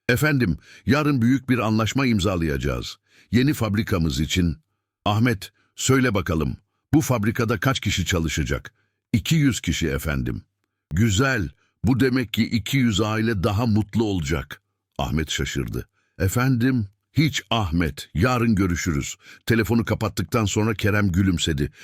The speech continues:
Eskiden fabrika kurmanın sebebi sadece daha fazla para kazanmaktı. Şimdi ise insanlara iş imkanı sağlamak, ailelerini geçindirebilmelerini sağlamaktı.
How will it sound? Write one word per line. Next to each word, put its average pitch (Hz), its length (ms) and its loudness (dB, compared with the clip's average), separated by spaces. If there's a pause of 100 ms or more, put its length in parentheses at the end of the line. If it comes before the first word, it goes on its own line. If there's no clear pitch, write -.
(140)
Eskiden 107 420 0
fabrika 110 440 -2
kurmanın 107 380 2
sebebi 101 400 0
sadece 104 540 -2
daha 104 200 0
fazla 92 360 -2
para 76 220 -4
kazanmaktı. 73 760 -4 (440)
Şimdi 147 360 2
ise 95 400 0
insanlara 113 580 0
iş - 280 -2
imkanı 73 420 -2
sağlamak, 69 680 -2 (260)
ailelerini 104 840 2
geçindirebilmelerini 95 1200 0
sağlamaktı. 65 840 -4